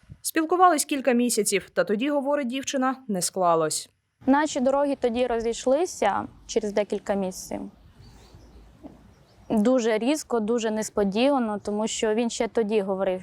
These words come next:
Speaker 2: про те, що він мене кохає, про те, що в нього є почуття. Та я і бачила їх, тому що там очі просто горіли. А потім він різко пішов. Ось так, як різко прийшов, так і різко пішов.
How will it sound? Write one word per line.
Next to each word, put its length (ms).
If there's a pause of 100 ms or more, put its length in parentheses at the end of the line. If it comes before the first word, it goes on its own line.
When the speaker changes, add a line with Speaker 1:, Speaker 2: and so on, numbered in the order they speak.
Speaker 2:
про 240
те, 160
що 160
він 80
мене 180
кохає, 500 (1000)
про 120
те, 200
що 180
в 20
нього 200
є 240
почуття. 420
Та 120
я 180
і 80
бачила 540
їх, 220
тому 240
що 140
там 300
очі 240
просто 440
горіли. 540 (2000)
А 180
потім 260
він 160
різко 300
пішов. 460 (420)
Ось 300
так, 240
як 160
різко 300
прийшов, 380
так 220
і 40
різко 360
пішов. 500